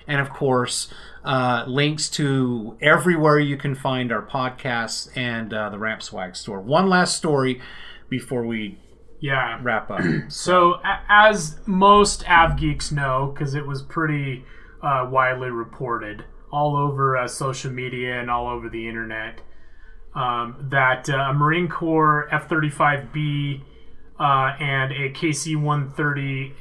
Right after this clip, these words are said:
Speaker 2: J, uh, tanker aircraft, uh, collided over Southern California. Um, the aircraft were operating, I believe, out of,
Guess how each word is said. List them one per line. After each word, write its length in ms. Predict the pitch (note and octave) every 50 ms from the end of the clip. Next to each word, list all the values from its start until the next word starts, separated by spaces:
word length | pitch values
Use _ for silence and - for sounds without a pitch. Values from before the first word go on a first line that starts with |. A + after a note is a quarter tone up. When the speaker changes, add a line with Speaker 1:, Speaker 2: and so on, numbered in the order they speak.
| D3 C3+
Speaker 2:
J, 720 | A2+ B2 D3 E3 E3+ D3+ C3 B2 A#2+ B2+ C#3 E3 F3 - - - -
uh, 420 | - C#3+ C#3 C3+ C3 B2+ B2+ B2 B2 - - - - - -
tanker 460 | - - E3 D#3+ D#3 D3+ D3 C#3 B2
aircraft, 680 | B2 B2 B2+ B2+ - - C3 A#2+ A#2+ A#2+ - - - -
uh, 140 | C#3 B2 A#2+ -
collided 460 | - - C3+ C3 C3 C3 C3 C3 C3
over 220 | B2+ B2 A#2+ B2
Southern 340 | A2+ - - B2+ A#2+ A#2+ A#2+
California. 720 | - - B2+ A#2+ A#2 - - C3 A#2+ B2 B2+ C3 D#3 D3 - - - - - - - - - - - - -
Um, 500 | D#3+ C3+ C3+ C3 B2+ B2+ B2+ B2+ - - - -
the 200 | D3+ C#3+ C#3+ -
aircraft 880 | D3 C#3+ D3 D3 D3 - D#3+ D#3 D3 C#3+ C#3+ C#3 C#3 C#3 - - - - - - - - - - - - - -
were 340 | - D3 C#3+ C#3 C3+ C#3 C3+ C3+
operating, 800 | C#3 C#3 C#3 C3+ - D3 C#3 C#3 C#3 C3+ C3+ C3+ C3 C3 C3+
I 180 | C3+ - C#3 C3+
believe, 600 | C3+ C3+ C#3+ C3+ C#3 D3+ F3+ G#3+ B3 C4 A#3 G3+ -
out 300 | D3+ D3+ D3 D3+ D#3 D3+
of, 580 | D3 D3 C#3+ C#3+ C#3+ C#3 C#3 C3+ C3 C3 -